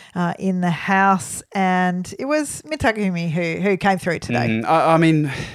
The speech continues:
Speaker 2: you know, personally, I'm keeping a close eye on Chiranumi. He's, in his debut Makuuchi appearance, he's doing very, very well.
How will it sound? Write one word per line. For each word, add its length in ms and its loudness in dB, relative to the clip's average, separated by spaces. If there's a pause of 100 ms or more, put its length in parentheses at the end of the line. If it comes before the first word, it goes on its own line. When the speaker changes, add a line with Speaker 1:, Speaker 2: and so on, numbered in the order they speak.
(160)
Speaker 2:
you 120 -2
know, 120 2
personally, 640 2
I'm 140 2
keeping 340 -4
a 40 -10
close 440 -4
eye 160 0
on 160 2
Chiranumi. 680 -4
He's, 460 -6 (480)
in 120 -4
his 160 -4
debut 560 -2
Makuuchi 640 -4 (120)
appearance, 680 -6
he's 440 -6 (240)
doing 340 0
very, 460 2
very 240 -2
well. 320 -2